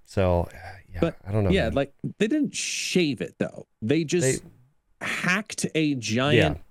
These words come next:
Speaker 2: chunk where it looks like you have, like, this
Speaker 1: Yeah.
Speaker 2: staple effect indent, you know, 'cause you have a giant beard, you know, you have a good, you know, six, s-, good solid six
Speaker 1: <sighs>
Speaker 2: inch beard,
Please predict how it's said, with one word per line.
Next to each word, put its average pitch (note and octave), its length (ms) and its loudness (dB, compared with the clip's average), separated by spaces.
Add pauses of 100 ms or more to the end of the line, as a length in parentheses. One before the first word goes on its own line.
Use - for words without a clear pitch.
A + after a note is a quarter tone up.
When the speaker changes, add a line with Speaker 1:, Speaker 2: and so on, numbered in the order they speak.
(380)
Speaker 2:
chunk A2+ 500 -2
where A#2 220 4
it - 100 -4
looks C3 240 0
like D#3 120 0
you D3+ 100 2
have, F#3 240 0
like, F3+ 300 0
this B2+ 380 -2 (100)
Speaker 1:
Yeah. F#2 200 -6 (220)
Speaker 2:
staple C#3+ 1000 0
effect - 580 -2 (360)
indent, A#2+ 720 -2 (460)
you A#2 80 0
know, G#2 120 0
'cause - 140 -2
you A#3+ 100 4
have C#4+ 100 2
a G#3+ 40 4
giant C3 440 0
beard, F#2 360 0
you G#2 80 2
know, C#3+ 100 2
you A#3 120 2
have E3 120 0
a A#2 60 -2
good, A#2 260 0
you A2 80 2
know, F#2+ 220 0 (180)
six, - 600 -4
s-, - 140 -6
good C4 200 -2
solid C3+ 400 2
six - 300 -2
Speaker 1:
<sighs> - 0 -
Speaker 2:
inch G#2 320 -2 (500)
beard, G#2+ 480 2